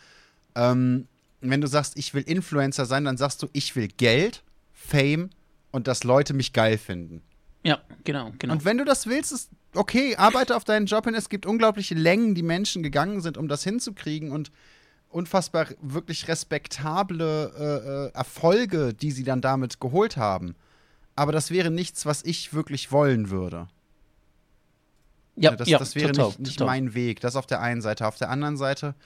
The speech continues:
Speaker 1: wenn du wirklich davon lebst und wenn das deine Haupteinnahme ist,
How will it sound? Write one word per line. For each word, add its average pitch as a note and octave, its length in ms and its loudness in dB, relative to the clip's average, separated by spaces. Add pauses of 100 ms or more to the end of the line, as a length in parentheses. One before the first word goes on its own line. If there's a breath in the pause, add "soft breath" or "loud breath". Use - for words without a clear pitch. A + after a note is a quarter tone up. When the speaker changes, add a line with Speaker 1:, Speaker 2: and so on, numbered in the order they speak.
(260 soft breath)
Speaker 1:
wenn C3+ 220 -2
du E3 140 -4
wirklich F#3 260 -8
davon D#3+ 360 0
lebst B2 440 -2
und A2+ 100 -8
wenn C3+ 120 -2
das C#3 120 -4
deine A2+ 320 -4
Haupteinnahme G2+ 880 -4
ist, E2+ 340 -14